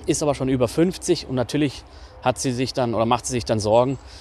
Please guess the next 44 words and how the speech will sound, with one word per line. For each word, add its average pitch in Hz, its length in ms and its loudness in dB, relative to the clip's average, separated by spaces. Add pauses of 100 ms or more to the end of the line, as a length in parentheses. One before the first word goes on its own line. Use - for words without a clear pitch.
(180)
ob 113 140 -2
sie 113 120 0
dann 113 140 4
vielleicht 104 400 0
im 110 100 0
Alter 110 300 0
hier 110 140 -2
nicht 107 160 -4
mehr 104 100 0
bleiben 107 420 0
darf, 113 360 4
weil 113 120 2
sie 110 140 -4
halt 104 120 -6
sich 113 100 -6
das - 180 -2
Leben 107 200 -2
hier 104 140 -6
nicht 104 160 -8
leisten 101 400 -2
kann, 92 220 -14
ja. 95 140 -6 (600)
Ähm, 98 420 2 (960)
und 123 120 2
ganz 127 260 4
klar, 139 280 6
was 151 140 0
man 139 280 2
wissen 131 280 4
muss, - 480 4 (160)
also 107 400 -2
was - 160 -6
jeder 196 380 8 (220)
unabhängig 165 420 2
vom 151 140 0
Alter 135 340 2
wissen 156 260 -2
muss, 156 160 -4
der 127 100 0
hier 143 180 2
in 143 40 0
die 139 60 0
Schweiz 127 340 -4
einwandert, 131 640 0